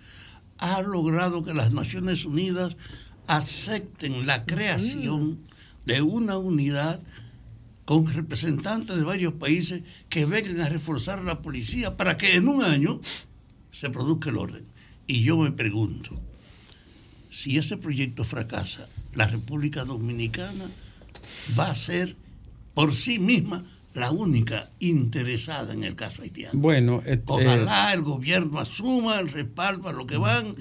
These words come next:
Speaker 3: vámonos.
Speaker 1: porque no tiene madre si eso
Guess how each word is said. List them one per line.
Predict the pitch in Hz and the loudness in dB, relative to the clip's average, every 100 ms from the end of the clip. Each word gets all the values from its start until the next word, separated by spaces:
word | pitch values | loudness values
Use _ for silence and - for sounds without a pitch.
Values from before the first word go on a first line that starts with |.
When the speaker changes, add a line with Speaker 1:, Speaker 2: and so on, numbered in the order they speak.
| 151 135 | 0 6
Speaker 3:
vámonos. | 160 185 190 185 185 185 180 - | 8 8 6 6 4 2 0 0
Speaker 1:
porque | 147 156 160 156 | 2 2 4 6
no | 156 185 | 8 6
tiene | 170 220 196 196 | 2 0 2 4
madre | 185 214 185 151 202 - - - | 6 6 4 4 2 -2 -14 -16
si | - - 180 156 | -4 -2 4 4
eso | 190 - 180 170 156 | 4 2 -2 0 -2